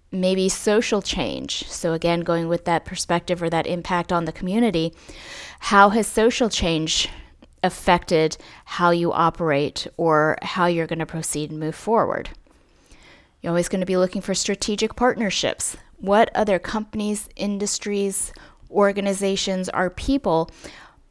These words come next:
are out there that can help you and your organization achieve their strategic goals? How can those businesses and what they offer help you achieve what you're trying to accomplish?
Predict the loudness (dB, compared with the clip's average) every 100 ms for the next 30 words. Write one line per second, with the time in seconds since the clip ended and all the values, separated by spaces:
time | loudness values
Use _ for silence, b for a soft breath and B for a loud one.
0 | 4 4 6 4 2 2 4 4 2 -2
1 | -14 _ _ 0 2 2 -2 0 2 2
2 | 0 0 2 2 2 0 2 0 -2 -4
3 | 0 0 2 0 -2 -4 -4 -2 0 -2
4 | 0 0 0 -4 -4 -6 -4 -4 2 2
5 | 2 -4 -10 B B B B B -2 -2
6 | 0 0 0 -2 -4 -2 -2 0 -2 -2
7 | 0 2 4 6 6 4 2 2 2 2
8 | 0 -4 0 0 0 -2 -2 -2 -2 -4
9 | -4 -2 -2 -2 -4 -4 -4 -6 -4 -4
10 | -4 -6 -6 -8